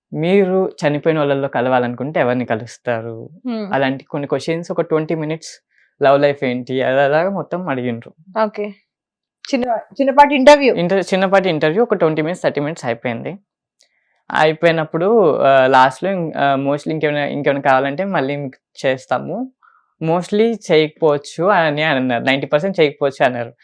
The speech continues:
Speaker 1: ఆ,
Speaker 2: ఓకే.
Speaker 1: ఆ, పోయిందేమో, అయిపోయిందిలే అనుకున్నా, ఎందుకంటే రికార్డు అవ్వలేదు సగం,
Speaker 2: ఓకే.
Speaker 1: మధ్యలో స్-, రికార్డు అవ్వలేదు. And అలాగే నన్ను ఈమెయిల్ ఐడీ అడిగారు.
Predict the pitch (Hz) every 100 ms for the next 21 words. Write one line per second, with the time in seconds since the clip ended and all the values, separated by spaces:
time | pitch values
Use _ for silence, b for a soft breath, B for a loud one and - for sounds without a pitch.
0 | b - 262 147 - 139 - 147 151 156
1 | 143 139 190 190 - 135 131 131 147 139
2 | 135 139 139 175 139 131 123 - 151 170
3 | 175 202 240 - _ _ _ _ _ _
4 | _ - 156 165 220 165 131 120 - -
5 | 160 131 127 - - 254 269 247 151 156
6 | 156 165 185 147 139 139 160 156 147 190
7 | 190 165 160 180 170 165 151 131 143 160
8 | 151 139 135 123 120 117 135